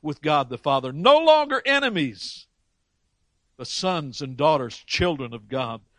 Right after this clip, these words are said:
That's, that's the joy, the great joy, goodwill toward men. Jesus came to this earth to bring great joy. <laughs>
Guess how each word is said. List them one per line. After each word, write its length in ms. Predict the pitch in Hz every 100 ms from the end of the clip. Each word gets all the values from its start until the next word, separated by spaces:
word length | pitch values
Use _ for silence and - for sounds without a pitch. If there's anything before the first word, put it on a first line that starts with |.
| _ _
That's, 320 | 160 151 -
that's 320 | - 170 - -
the 140 | 127
joy, 640 | 110 113 160 170 143 101 - _ _ -
the 80 |
great 520 | 127 127 175 208 208 147
joy, 380 | 131 127 107 104 _ _ _ _ 120
goodwill 720 | 170 240 170 147 139 117 90 _ _ _
toward 260 | - 156 139
men. 420 | 127 127 113 117 _ _ _ 117
Jesus 560 | 165 226 214 147 135
came 340 | - 185 208 196
to 80 |
this 320 | 170 175 180 170
earth 320 | 180 196 -
to 120 | 165
bring 560 | 139 135 190 196 190 - _ _
great 560 | 113 127 170 190 - _ _ _ _ _ _ _
joy. 540 | - - 170 165 131 104 - _ _ _ _ _ _ _ _
<laughs> 80 | 165